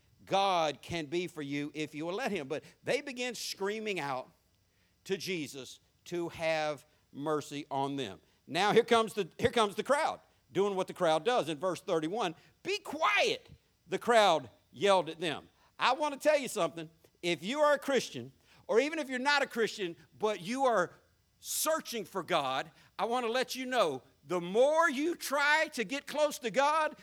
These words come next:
the more the people around you will say, "Just calm down. It don't take all that. You, you, you don't have to, it, it, you don't have to do all that. You don't have to go to church all the time. You don't have to read your Bible all the time. You don't have to pray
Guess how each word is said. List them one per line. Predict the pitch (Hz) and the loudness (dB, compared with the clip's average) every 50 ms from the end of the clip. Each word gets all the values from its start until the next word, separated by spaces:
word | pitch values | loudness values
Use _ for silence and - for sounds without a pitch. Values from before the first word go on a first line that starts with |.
| - _ - | -20 _ -4
the | 156 190 | -4 -2
more | 196 220 277 294 294 277 | 0 2 6 6 6 6
the | 262 262 | 6 0
people | - - 285 294 247 269 262 | -2 -2 -2 -2 -2 -2 -2
around | 262 262 285 285 277 254 240 208 170 | 0 2 4 6 6 6 6 4 0
you | 226 226 220 | -4 -4 -4
will | 202 | -4
say, | 185 - 226 202 196 196 - _ _ - - _ | -2 0 0 0 0 -2 -6 _ _ -20 -20 _
"Just | - 311 392 - - | -14 -12 -12 -12 -8
calm | - 294 339 349 262 240 247 | -6 -4 -2 0 -2 0 2
down. | 247 220 180 156 151 | 2 2 2 2 0
It | 185 208 | -2 0
don't | 277 285 262 - | 0 0 0 0
take | - 269 262 247 - | 0 0 0 2 2
all | 185 165 147 | 0 0 2
that. | 139 143 117 85 - _ _ - - - _ - | 0 -2 -4 -4 -6 _ _ -20 -20 -20 _ -6
You, | 214 247 | -6 -6
you, | 254 269 294 262 - - _ | -4 -4 -4 -6 -6 -8 _
you | - 285 | -4 0
don't | 339 320 269 | 0 2 4
have | 311 311 285 - | 6 4 4 4
to, | - 240 | 2 0
it, | - - - - _ | 0 0 -6 -14 _
it, | - 262 294 262 262 285 294 294 277 254 | 0 0 0 2 -2 -4 -4 -4 -8 -6
you | 269 294 320 | -6 -2 0
don't | 302 277 262 | 0 2 4
have | 302 294 285 | 4 4 4
to | 285 247 | 2 -4
do | 175 254 311 339 311 | -2 0 0 6 6
all | 285 254 226 | 8 8 8
that. | 196 151 - - _ | 6 2 -2 -6 _
You | - 294 | -2 0
don't | 320 262 311 | 4 6 6
have | 320 - | 6 4
to | 226 | 6
go | 254 247 285 | 8 8 8
to | 254 190 | 8 4
church | - - 294 277 208 - - - | 4 4 4 4 4 2 0 4
all | 214 233 247 233 220 180 | 8 8 10 10 8 4
the | 190 147 | 2 0
time. | - 262 220 180 170 208 | 4 4 6 4 4 2
You | 277 | 2
don't | 294 285 | 2 4
have | 285 277 285 | 4 4 4
to | 262 254 | 2 0
read | 247 220 175 | 0 0 0
your | 202 | 0
Bible | 190 247 240 202 156 120 - - - _ _ - | 2 4 4 4 2 -2 -8 -10 -18 _ _ 6
all | 254 247 226 214 190 | 8 8 8 6 4
the | 190 | 2
time. | - 254 262 233 180 202 | 0 2 2 2 2 0
You | 277 294 | -2 -2
don't | 285 262 | 0 0
have | 262 247 | 0 -2
to | - - | -4 -6
pray | - 269 277 202 156 | -2 0 2 2 0